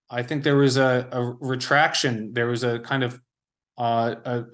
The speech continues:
a demand for normalcy, a, a, a trusting of the establishment, a kind of return to the moderate corporate,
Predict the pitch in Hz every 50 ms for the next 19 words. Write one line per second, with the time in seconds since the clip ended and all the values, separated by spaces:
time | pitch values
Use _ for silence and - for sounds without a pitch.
0 | 135 127 120 127 123 127 135 143 151 156 156 147 147 - 139 131 123 131 143 165
1 | 175 165 156 143 143 - - 123 120 113 110 107 104 107 - - 110 110 107 -
2 | 120 113 - - 120 123 - - 160 160 160 - 165 147 139 135 127 123 127 127
3 | 120 120 117 - - 117 - - 131 127 135 147 151 151 139 139 - 135 120 110
4 | 107 - 117 113 - - 143 135 127 117 127 123 123 - - - 147 151 156 156
5 | 151 151 147 147 - _ _ _ - - 127 127 120 120 120 127 135 143 147 151
6 | 151 147 143 143 143 - - - 143 143 147 143 143 147 139 135 135 131 131 -